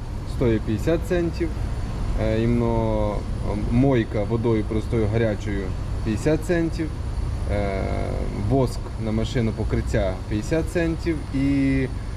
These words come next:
е... змивання холодною водою теж п'ятдесят центів.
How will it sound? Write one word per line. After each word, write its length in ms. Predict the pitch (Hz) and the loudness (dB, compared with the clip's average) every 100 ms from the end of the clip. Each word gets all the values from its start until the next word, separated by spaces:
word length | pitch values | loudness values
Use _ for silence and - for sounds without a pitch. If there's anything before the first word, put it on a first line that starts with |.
| - - - 107 | -4 -4 -2 0
е... 120 | 113 | 2
змивання 600 | 110 135 135 143 139 131 120 | 4 2 4 2 2 0 0
холодною 360 | 139 131 135 | 0 2 2
водою 340 | 131 135 160 143 | 2 2 2 2
теж 160 | 123 | 0
п'ятдесят 440 | 104 113 107 120 - | -2 -4 -2 -2 0
центів. 300 | 101 - - | -2 -2 -4